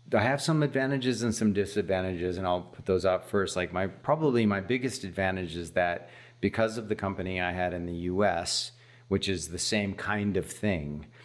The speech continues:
I already had a name in the world that I was trying to draw on initially. So I had a base of clientele that I was pretty sure was gonna come down.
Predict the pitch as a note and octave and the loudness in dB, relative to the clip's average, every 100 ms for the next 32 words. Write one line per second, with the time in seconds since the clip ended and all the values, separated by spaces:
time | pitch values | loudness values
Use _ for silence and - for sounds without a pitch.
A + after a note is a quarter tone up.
0 | - - G2+ G2 A#2 A2+ G2 G2 F#2 F2+ | -6 -2 0 2 2 2 0 -2 -2 -4
1 | F#2+ F#2+ F2+ F2 E2+ F2 E2+ E2 E2 E2+ | -4 -2 -2 -4 -2 -2 -2 -2 -4 -2
2 | E2+ - - E2 E2+ E2+ E2 E2 E2 E2 | -4 -4 -4 -4 -6 -8 -4 0 0 0
3 | D#2+ E2 E2+ G2 - D#2+ - F2+ F2 A#2+ | -4 -4 -2 -2 -2 -4 -2 0 0 0
4 | G#2+ E2 F#2+ F#2+ F#2+ E2+ - E2+ E2+ E2 | -2 -2 -2 0 0 -4 -4 -4 -2 -4
5 | - F2 E2+ D#2+ E2 E2 - F3+ C#3+ - | -2 -2 0 -2 -4 -6 -4 -2 0 2
6 | G#2 F#2 D#2+ E2 D#2+ E2 E2+ E2 G2 E2+ | 2 2 -4 -6 -6 -6 -4 0 0 0
7 | D#2+ | -6